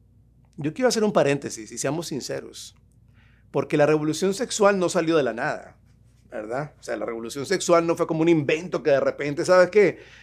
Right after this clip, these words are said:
Eh, liberémonos. No, la revolución sexual nace de una respuesta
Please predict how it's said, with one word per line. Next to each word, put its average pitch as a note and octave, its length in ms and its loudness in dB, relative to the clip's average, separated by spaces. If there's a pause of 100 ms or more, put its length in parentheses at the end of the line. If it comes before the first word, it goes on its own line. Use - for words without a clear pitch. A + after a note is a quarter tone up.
(140)
Eh, E3 160 0
liberémonos. F3 600 6
No, F#3 260 2 (260)
la D3 120 0
revolución D#3+ 520 0
sexual G#3 520 0
nace F3 400 0
de C#3 80 0
una C3+ 180 0
respuesta C#3 1200 -6